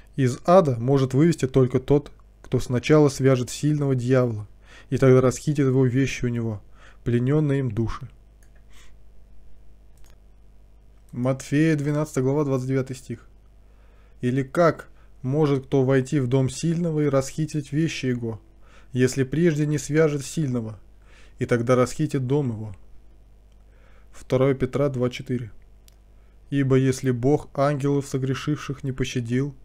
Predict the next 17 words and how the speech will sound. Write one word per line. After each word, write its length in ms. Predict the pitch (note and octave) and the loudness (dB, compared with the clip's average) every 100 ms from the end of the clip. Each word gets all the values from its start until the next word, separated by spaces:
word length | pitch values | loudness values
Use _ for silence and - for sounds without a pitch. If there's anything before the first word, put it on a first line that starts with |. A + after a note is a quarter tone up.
| - - - - - | -20 -20 -20 -20 -4
но, 140 | C3 | -4
связав 440 | C3 C3+ C#3+ C#3 - | -2 0 2 0 -2
узами 420 | D#3 D3+ C#3 C#3+ - | -2 0 0 -2 0
адского 440 | C3+ C3+ - B2 | 2 2 -2 -4
мрака, 540 | A#2+ A#2+ C3+ C#3 C3+ C3 - - - - | -2 0 0 0 -6 -12 -18 -20 -20 -10
предал 400 | - B2+ C#3+ D3+ | -2 0 4 4
блюсти 380 | C#3 C#3+ C#3+ - | 4 2 0 -2
на 140 | C#3+ C3 | -4 -4
суд 260 | - D3 | -2 -4
для 140 | A#2+ B2 | -2 -4
наказания". 640 | A#2+ A#2 A#2 A2+ G#2+ G2+ - - - - - - - - - - - - - - - - - - - - | -2 -4 -4 -6 -8 -14 -20 -20 -20 -20 -20 -20 -20 -20 -20 -20 -20 -20 -20 -20 -20 -20 -20 -20 -20 -10
В 100 | B2 | -2
ответ 460 | C3 C3 E3+ F#3 - - - - - - - | 0 0 2 0 -2 -20 -20 -20 -20 -14 -4
Иисуса 500 | C3 - G3+ F#3 B2+ | -4 0 -2 -2 -6
с 140 | - | -4
эмоциональной 560 | C3 C3+ C#3+ D3+ D3 C#3 | -2 0 0 0 -2 -2
нагрузкой 640 | C3 C3+ F#3 - C#3 | -2 0 -2 -2 -6